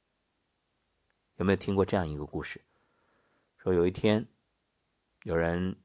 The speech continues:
通过国外的朋友去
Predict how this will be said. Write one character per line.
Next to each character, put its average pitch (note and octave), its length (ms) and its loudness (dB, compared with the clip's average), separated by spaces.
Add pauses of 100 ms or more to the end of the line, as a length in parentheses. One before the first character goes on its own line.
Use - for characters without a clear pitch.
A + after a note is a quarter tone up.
(540)
通 A#2 180 -2
过 G#2 180 6
国 F2+ 260 2
外 C3 180 2
的 D#2+ 100 -2
朋 D#2 280 -8
友 E2 200 -10 (1300)
去 D#2 540 -8